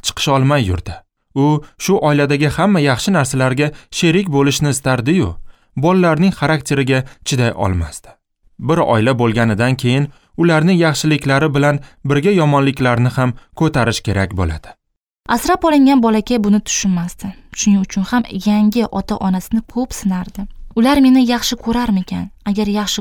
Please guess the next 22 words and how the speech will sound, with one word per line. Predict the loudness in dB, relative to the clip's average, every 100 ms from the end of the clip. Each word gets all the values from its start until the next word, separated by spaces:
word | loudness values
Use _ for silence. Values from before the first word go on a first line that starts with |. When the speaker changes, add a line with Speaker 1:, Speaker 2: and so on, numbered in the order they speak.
| -6
Speaker 2:
ko'rsa, | -8 -4 -6 -2
o'z | 0 0 -2
farzandlarini | -4 -2 -4 -4 -4 -4 -2
urishib | -4 -4 -6 -10
qo'yadi", | -10 -10 -12 -18 _ -16 -8
degan | -2 -2 -2 -4
xayolda | -6 -4 -4 -6 -8 -6
ko'pincha | -4 0 -2 -2 0
bema'ni | 2 2 -2 -4
qiliqlar | -8 -8 -12 -12
qilardi. | -12 -12 -14 -18 -20 -20 _ -6
Ota-ona | -2 0 2 2 0
esa | -4 -6 0
uning | 4 4 2
qilgan | -2 0 0 -2
ishiga | -2 -2 -2
yarasha | -2 -4 -6 -2
javob | -2 -2 -4 -8 -10
qaytarishardi. | -10 -10 -10 -12 -12 -16 -18 -20 _ -2
Boshida | 0 2 0 0 0
asrab | 0 0 2
olingan | 4 6 4